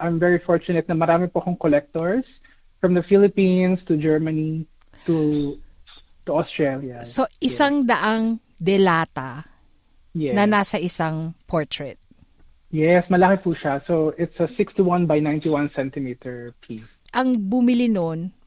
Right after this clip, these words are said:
Speaker 2: nasa Pilipinas, nasa Germany. Paano nila nakita? Social media?
Speaker 1: Ah, yes po, kasi, um,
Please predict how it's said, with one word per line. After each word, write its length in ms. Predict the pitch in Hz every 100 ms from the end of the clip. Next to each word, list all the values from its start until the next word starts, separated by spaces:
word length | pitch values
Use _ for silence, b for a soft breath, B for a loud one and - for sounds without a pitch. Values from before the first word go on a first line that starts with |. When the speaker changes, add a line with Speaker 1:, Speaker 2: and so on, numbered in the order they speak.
| _ _ -
Speaker 2:
nasa 320 | 202 202 208
Pilipinas, 640 | 196 175 170 220 214 208
nasa 240 | 175 - 160
Germany. 640 | 170 170 156 147 139 143 B B
Paano 240 | 339 381 453
nila 240 | 427 392
nakita? 640 | 370 - 233 202 190 196 - _ _ -
Social 400 | - 208 - 190
media? 380 | 165 151 143 120
Speaker 1:
Ah, 460 | 165 170 180 180 175 - - -
yes 240 | 214 208
po, 160 | 220 214
kasi, 220 | 226 233
um, 400 | 185 190 196 185